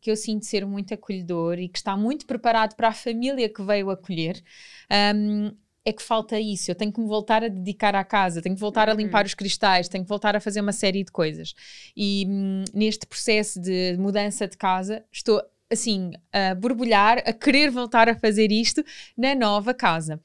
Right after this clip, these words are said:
Speaker 1: E porquê é que eu conto isto? Porque eu acho que todos nós, em algum momento, sentimos que às vezes a casa não está adequada à energia que nós
Speaker 2: Uhum.
Speaker 1: precisamos. E então a casa também precisa desta renovação, a casa também precisa desta limpeza, ou quantas vezes não temos aquela questão de, "Hum, vou ter que mudar os móveis."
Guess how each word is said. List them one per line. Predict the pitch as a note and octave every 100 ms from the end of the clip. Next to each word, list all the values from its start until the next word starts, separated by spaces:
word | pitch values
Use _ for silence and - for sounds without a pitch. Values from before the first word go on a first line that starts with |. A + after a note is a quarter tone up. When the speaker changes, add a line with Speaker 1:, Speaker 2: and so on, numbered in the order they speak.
| _ _ _ _ _ _ -
Speaker 1:
E | A#3+
porquê | - E4+
é |
que | E4
eu | E4+
conto | C#4+ C#4
isto? | G3+ -
Porque | - G#3 C4
eu | B3+
acho | B3+ -
que | - A#3+
todos | - C#4+ D4+ C4
nós, | A3+ A3+
em | G#3+
algum | G#3+ G#3+ G#3
momento, | G#3+ G3 F#3+ A3
sentimos | - A3 A#3 A#3
que | A#3
às |
vezes | A3+
a | A3+
casa | A3+ A3
não | A3 A3+ B3
está | - - G#3+
adequada | A3+ - - G#3 G3 G3+ A3+
à | - G#3
energia | G#3+ G#3 F#3 F#3 G#3 G#3 B3 _ _ _
que | A3
nós | A3 G#3+
Speaker 2:
Uhum. | A#3+
Speaker 1:
precisamos. | A3+ A#3 A3 F#3+ F3 E3 - - -
E |
então | G3+ G#3
a | G#3+
casa | G#3+ A3 C4+
também | C#4+ B3
precisa | A3+ - A3 G#3
desta | G3 G3 -
renovação, | G#3 G3+ G3 F#3+ F3+ E3+ D#3
a | F3
casa | F#3 F#3
também | G#3+ B3+
precisa | A#3+ A#3+
desta | A3 G#3+ G#3
limpeza, | G3+ G3 F#3+ F#3+ F3+ E3
ou | D#3+ E3 - - - -
quantas | A#3 A#3+ B3+
vezes | A3 B3 A3
não | A#3
temos | A3+ A3+
aquela | A3 A3 A3
questão | - G#3+ G#3+
de, | G#3+ G#3+
"Hum, | A3 B3+ C4+ C4+ C4+ C4+ C4+ C4
vou | A#3
ter | A3+
que | G#3+
mudar | G3 F#3
os | F3+
móveis." | F#3+ E3+ D#3 D#3